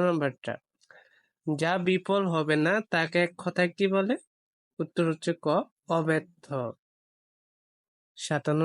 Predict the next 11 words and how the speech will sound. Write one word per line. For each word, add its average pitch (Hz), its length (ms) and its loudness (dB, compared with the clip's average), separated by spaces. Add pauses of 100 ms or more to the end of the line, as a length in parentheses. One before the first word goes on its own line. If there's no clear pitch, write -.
নম্বরটা, 170 460 0 (560)
রাত 165 320 0 (100)
পোহালে 220 460 2 (320)
দিনের 170 360 4
আলো, 151 180 2 (260)
সূর্য 170 320 -2 (420)
ডুবলে 170 400 2 (140)
কি? 160 160 2 (640)
উত্তর 160 320 -4
হচ্ছে 160 240 -4 (260)
ক - 20 2